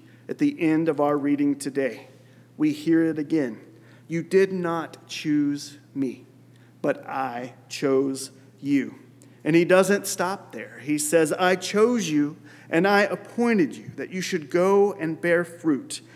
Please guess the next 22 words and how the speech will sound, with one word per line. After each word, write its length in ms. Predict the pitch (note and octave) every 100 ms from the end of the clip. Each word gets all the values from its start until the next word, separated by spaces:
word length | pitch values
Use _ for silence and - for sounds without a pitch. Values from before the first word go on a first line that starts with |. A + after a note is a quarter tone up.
| - -
and 160 | C#3+
that 300 | D#3 D#3 -
your 100 | E3
fruit 560 | C#3+ - - E3+ F3 - - -
should 640 | - - D3+ C#3+ D3 D3 - - -
abide. 520 | C#3 B2+ A#2+ A2 - - - - - - - - -
These 260 | E3 F#3+
things 400 | - F#3+ G3 F#3+
I 140 | F#3 F#3
command 500 | F#3 F3 F#3 F#3+ A#2+
you 160 | - - -
so 220 | - D#3+ C#3+
that 300 | D3+ - C3+
you 500 | D3+ E3 E3+ F3 -
will 580 | C#3+ D3 D#3 D#3+ D#3+ -
love 580 | C3 D3 A2 G#2+ - - - - - -
one 380 | C3+ B2 B2 -
another. 400 | C3+ C3+ A2+ - - - _ _ - _ - - - - - -
His 220 | - D#3 -
friendship 720 | - G3+ G#3+ - G3+ - -
towards 440 | - E3 E3 C#3+
us, 540 | - D#3+ B2+ - -